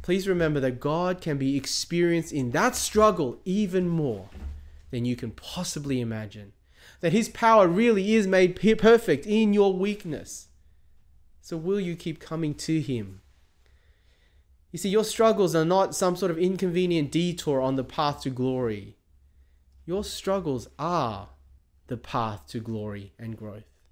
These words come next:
'cause there's a paradox. And so putting all twenty-eight descriptions together, the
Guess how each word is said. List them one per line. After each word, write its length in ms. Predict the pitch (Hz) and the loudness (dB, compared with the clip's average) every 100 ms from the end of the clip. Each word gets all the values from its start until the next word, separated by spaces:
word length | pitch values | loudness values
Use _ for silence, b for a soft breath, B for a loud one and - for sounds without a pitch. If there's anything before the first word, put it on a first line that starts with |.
| _ _ _ _ | _ _ _ _
'cause 160 | _ 127 | _ -8
there's 220 | 131 131 | -4 -4
a 60 | 127 | -6
paradox. 720 | - 170 160 110 - - - _ _ _ _ _ _ _ _ _ _ _ _ _ _ _ _ B B B | -8 -8 -8 -10 -16 -20 -20 _ _ _ _ _ _ _ _ _ _ _ _ _ _ _ _ B B B
And 100 | 160 | -4
so 140 | 156 175 | 2 2
putting 300 | 190 190 180 | 4 4 6
all 220 | 170 170 | 4 4
twenty-eight 420 | 165 170 160 156 | 2 2 4 4
descriptions 480 | 147 - 156 143 147 | 2 -2 -4 -2 -6
together, 340 | 143 135 135 | -2 0 0
the 180 | 170 156 | 2 0